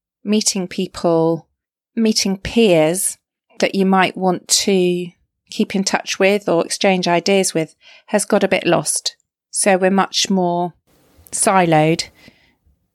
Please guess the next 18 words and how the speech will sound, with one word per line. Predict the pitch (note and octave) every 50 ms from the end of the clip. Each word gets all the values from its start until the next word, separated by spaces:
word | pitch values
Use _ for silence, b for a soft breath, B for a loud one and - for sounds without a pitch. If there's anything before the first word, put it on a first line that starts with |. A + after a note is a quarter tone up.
| _ _ _ _ _ _
women | G3+ G#3 F#3+ F#3 F3+ F3 F3 F3+ F3+ - - _ _ _ _ _ _
sitting | - - - F#3+ - - F#3
behind | F3+ - F#3+ - - G#3+ G3 F#3+ F#3+ F#3+ F3+
their | F3 E3+ F3 F3
curtains | - - - G3+ G3 G3 F#3+ - - E3 D#3 - - E3
on | D#3+ D#3+
the | D#3+ D#3
postnatal | - - D#3+ D#3 - - - E3 D#3+ C#3+ - - E3+
ward, | D#3+ D#3 D3+ D3 D3+ D#3 - - - _ _ _ _ _ _ _ _ _ _ _ _
almost | _ G#3 G3+ F#3+ F#3 F3 E3+ E3+ D#3+ - - _ - -
scared | - - - G3+ F#3 E3+ E3+ E3+ -
to | -
venture | E3+ - F3 E3 - - - - F#3+ F3+
out | E3+ E3 D#3+ - -
on | E3 E3 E3
the | D#3+ D#3+
other | D#3 D3+ D#3+
side | - - F3+ D#3 - C#3 C#3 D#3 F3 -